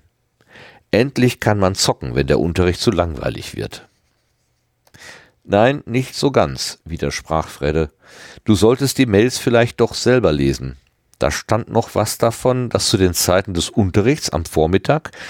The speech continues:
der Datenverkehr über das W lan gesperrt ist." "Wie schade. Also doch wieder selber denken."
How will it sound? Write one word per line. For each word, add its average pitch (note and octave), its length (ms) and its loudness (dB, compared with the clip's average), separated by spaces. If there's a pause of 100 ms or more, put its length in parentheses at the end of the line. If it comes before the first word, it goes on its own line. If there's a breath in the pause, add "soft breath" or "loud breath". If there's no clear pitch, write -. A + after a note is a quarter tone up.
(140 loud breath)
der E2+ 100 2
Datenverkehr G#2+ 880 0
über A2+ 160 2
das A#2+ 240 -2
W D#2 160 4
lan D#2+ 260 2
gesperrt - 560 -4
ist." - 380 -10 (1800 loud breath)
"Wie C#3+ 160 2
schade. E2 880 2 (200 loud breath)
Also C3 260 2
doch G2 300 -2
wieder G2 220 2
selber D2 360 -2
denken." D2 520 -6